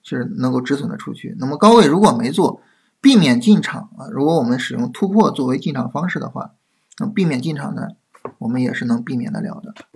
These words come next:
这里面呢，我觉得重点呢还是看什么？还是看我们的条件啊。当然，如-，如果说我们使用其他的交易条件，就不使用突破作为交易条件啊，使用其他交易条件，这个，呃，也可以是一个道理的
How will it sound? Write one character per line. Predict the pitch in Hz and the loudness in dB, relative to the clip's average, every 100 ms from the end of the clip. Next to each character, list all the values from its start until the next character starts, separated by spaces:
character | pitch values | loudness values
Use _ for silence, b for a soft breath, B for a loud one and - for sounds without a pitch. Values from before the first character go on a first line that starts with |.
| _ _ | _ _
这 | - | 2
里 | 226 | 4
面 | 131 131 | 4 0
呢， | 131 127 - | -2 -2 -4
我 | |
觉 | 135 | -6
得 | 120 | -6
重 | 120 160 | -4 -4
点 | 131 - | -4 -6
呢 | 127 | -8
还 | - | -8
是 | 123 | -8
看 | 135 - 131 | -8 -6 -6
什 | - | -10
么？ | - _ _ _ _ _ _ | -14 _ _ _ _ _ _
还 | _ - | _ -10
是 | |
看 | - - 131 | -8 -6 -6
我 | |
们 | - | -6
的 | - | -8
条 | - - | -10 -14
件 | - - - _ _ _ _ _ _ _ _ - | -12 -12 -14 _ _ _ _ _ _ _ _ -16
啊。 | - 170 _ _ _ _ _ _ - | -16 -16 _ _ _ _ _ _ 2
当 | 233 | 4
然， | 247 - | 4 2
如-， | 196 214 180 | 2 4 6
如 | 220 | 6
果 | 220 | 6
说 | 143 196 | 6 4
我 | |
们 | 127 147 | 2 0
使 | - 123 | -2 -2
用 | 120 | -4
其 | 123 - | -4 -2
他 | 185 | 2
的 | 247 | 2
交 | 170 143 | 4 2
易 | |
条 | 120 120 | 0 -2
件， | 113 120 | -2 -2
就 | |
不 | 147 226 | 0 0
使 | - | 2
用 | 120 123 | 0 -2
突 | 123 | -4
破 | 185 185 | -2 0
作 | 139 | 0
为 | 123 | -4
交 | 117 123 | -4 -6
易 | |
条 | 127 120 | -6 -8
件 | 123 | -8
啊， | - - _ b b b b | -10 -12 _ b b b b
使 | - 143 | -6 -2
用 | 139 | -2
其 | - | 2
他 | 175 202 | 4 6
交 | 165 | 4
易 | 147 | 0
条 | 131 | -2
件， | 120 120 b b b | -4 -4 b b b
这 | - 170 | -2 2
个， | 135 127 - _ _ | 2 0 -8 _ _
呃， | - - | -8 -6
也 | 147 143 110 | 0 0 0
可 | - - 165 | -4 0 2
以 | 185 - - | 2 0 -6
是 | - 135 117 - | -2 -2 -2 -4
一 | 135 | 0
个 | 156 | 4
道 | 190 220 | 6 6
理 | 127 | 4
的 | - - | -4 -12